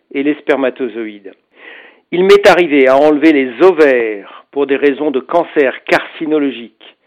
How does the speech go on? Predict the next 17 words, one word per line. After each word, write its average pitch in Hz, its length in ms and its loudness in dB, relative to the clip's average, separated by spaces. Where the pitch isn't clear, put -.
et 135 100 2
avec 156 300 0
un 127 80 -2
don 127 360 0
d'ovocytes, 175 680 -2
accoucher 165 640 -4
cette 127 200 -8
même 170 240 0
femme 180 220 -4
de 147 120 -10
son 151 160 -8
enfant. 147 400 -14
Elle 127 140 -4
aurait 135 160 0
été 135 160 -6
classée 117 420 -12
stérile, 170 600 -6